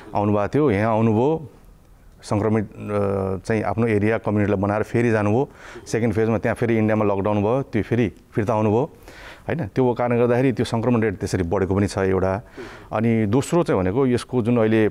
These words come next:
न-, नयाँ भेरिएन्ट देखिया छ, यो चाहिँ अलिक सङ्क्रामक चाहिँ यसको एक्टिभिटी अलिक बढी नै छ। त्यो भएर पनि यसले चाहिँ बढी चाहिँ हानि गरेको अवस्था छ। अब यसमा म दुई चिज देख्छु। अब एउटा त पिपलको अवेरनेस नै हो, होइन? यसमा हाम्रो जुन, भनौँ न, युनिभर्सल प्रोटोकल जुन डब्लुएचओले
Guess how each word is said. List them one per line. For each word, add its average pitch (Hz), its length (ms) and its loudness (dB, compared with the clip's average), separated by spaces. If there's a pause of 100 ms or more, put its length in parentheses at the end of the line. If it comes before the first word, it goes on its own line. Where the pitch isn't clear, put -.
न-, 101 240 0
नयाँ 113 220 2
भेरिएन्ट 98 340 0
देखिया 92 240 -2
छ, - 80 -4
यो 143 180 2
चाहिँ 151 140 0
अलिक 147 100 0
सङ्क्रामक 123 500 0 (320)
चाहिँ 123 160 0
यसको 107 300 0 (360)
एक्टिभिटी 101 280 0
अलिक 117 180 4
बढी 127 160 2
नै 127 120 2
छ। - 100 -4 (360)
त्यो 127 220 0
भएर 120 120 4
पनि 139 220 2
यसले 110 260 0
चाहिँ 110 180 0
बढी 120 200 2
चाहिँ 113 200 0 (420)
हानि 98 160 0
गरेको 98 260 0
अवस्था 92 280 -2
छ। - 120 -8 (640)
अब 123 120 0
यसमा 131 420 2
म 110 320 2
दुई 110 180 2
चिज 131 160 0
देख्छु। 92 340 -2 (300)
अब 104 180 -4
एउटा 143 240 4
त 143 300 2 (260)
पिपलको 117 320 0
अवेरनेस 98 480 0
नै 98 60 0
हो, 90 200 -2 (160)
होइन? 95 140 -4
यसमा 113 320 -4
हाम्रो 92 200 -2
जुन, 92 180 -2
भनौँ 110 160 -2
न, 110 100 -2 (420)
युनिभर्सल 98 800 2
प्रोटोकल 95 340 -2
जुन 95 120 0
डब्लुएचओले 98 480 2